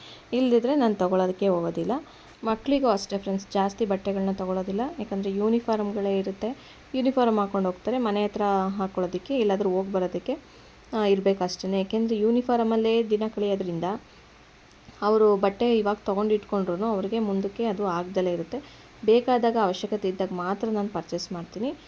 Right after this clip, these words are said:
ಹೇಗೆ ಇದೆಲ್ಲ ಸಾಧ್ಯನಾ ಅಂತ ನೀವು ಅನ್ಕೋಬೋದು. ಸಾಧ್ಯ ಫ್ರೆಂಡ್ಸ್, ಮನಸ್ಸಿಗಿಂತ ದೊಡ್ಡದು ಯಾವುದೂ ಇಲ್ಲ. ಮನ್ಸು ಪಟ್ಟರೆ ನಾವು ಏನು ಬೇಕಾದರೂ ಮಾಡ್ತೀವಿ. ದುಡ್ಡನ್ನ ಕೂಡಿಡಬೇಕು ಅಂತ ಒಂದ್ಸತಿ ನಾವು ಥಿಂಕ್ ಮಾಡಿದ್ರೆ ಅದನ್ನು ಮಾಡಲೇಬೇಕು.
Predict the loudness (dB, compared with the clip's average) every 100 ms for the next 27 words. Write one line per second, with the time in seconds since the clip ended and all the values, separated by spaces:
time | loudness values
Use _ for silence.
0 | -20 -4 2 4 4 2 2 0 0 0
1 | -4 0 0 2 2 0 -2 0 -2 -2
2 | -2 -2 -2 -4 _ _ -8 -4 -2 -2
3 | -2 -4 -2 -4 -4 -2 -2 -2 -2 -2
4 | -2 -4 -4 -4 -4 -4 -4 -6 -10 -20
5 | -18 -4 -2 -2 -4 -6 -2 -2 0 0
6 | 0 -2 -4 -4 -4 -4 -6 -8 -8 -8
7 | -12 -20 _ -2 0 -2 -2 -2 -2 -2
8 | -4 -2 -4 -2 -2 -2 -4 -6 -4 -6
9 | -6 -6 -4 -4 -4 -4 -6 -8 -20 _
10 | -6 -4 -2 -2 -2 -2 -2 -4 -4 -6